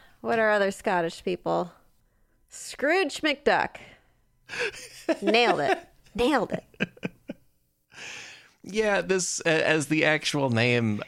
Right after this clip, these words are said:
Speaker 2: in the year eleven oh seven A D, the son of King Malcolm the third ascends to the throne, becomes King Alexander the first of Scotland,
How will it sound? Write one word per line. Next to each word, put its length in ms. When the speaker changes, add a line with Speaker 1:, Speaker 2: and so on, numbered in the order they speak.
Speaker 2:
in 200
the 80
year 340
eleven 460
oh 140
seven 400
A 180
D, 560
the 100
son 320
of 160
King 240
Malcolm 360
the 80
third 340
ascends 420
to 80
the 120
throne, 360
becomes 400
King 260
Alexander 680
the 80
first 340
of 80
Scotland, 720